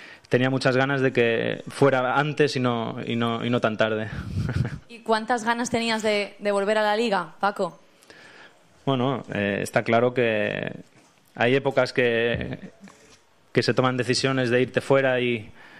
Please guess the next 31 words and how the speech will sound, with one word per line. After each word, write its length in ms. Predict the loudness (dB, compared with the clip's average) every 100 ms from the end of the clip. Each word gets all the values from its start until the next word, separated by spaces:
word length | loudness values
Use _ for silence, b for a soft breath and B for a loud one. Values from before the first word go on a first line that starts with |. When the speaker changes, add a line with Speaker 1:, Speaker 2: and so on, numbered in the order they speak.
| B _ _ -20 -6
Speaker 1:
y, 800 | 0 2 2 0 -2 -4 -4 -2
y 40 |
mirar 300 | 2 2 2
nuevos 280 | 0 0 2
horizontes, 480 | 2 2 2 2 0
¿no? 180 | 0 2
Pero 160 | 2
sí 140 | 2 0
que 80 | 0
es 60 |
verdad 260 | 2 0 0
que, 640 | 0 2 0 -2 -4 -8 B B B B B -6
que 100 | 0
volver 240 | 4 4 2
a 80 |
casa 340 | 0 -2 0 -2
es, 300 | -2 -6 -12 B B B B B
es 160 | 0 2
muy 140 | 2
importante 420 | 4 4 4 2
tanto 420 | 0 -2 0 2 2
para 200 | 2 2
mí 180 | -2
como 320 | -2 -4 -4 0
para, 400 | 0 0 -2 -6 -8
como 200 | -2 0
la, 280 | 0 -2 -4
como 200 | -4 0
para 200 | 2 0
la 80 | 0
familia. 520 | -2 0 2 2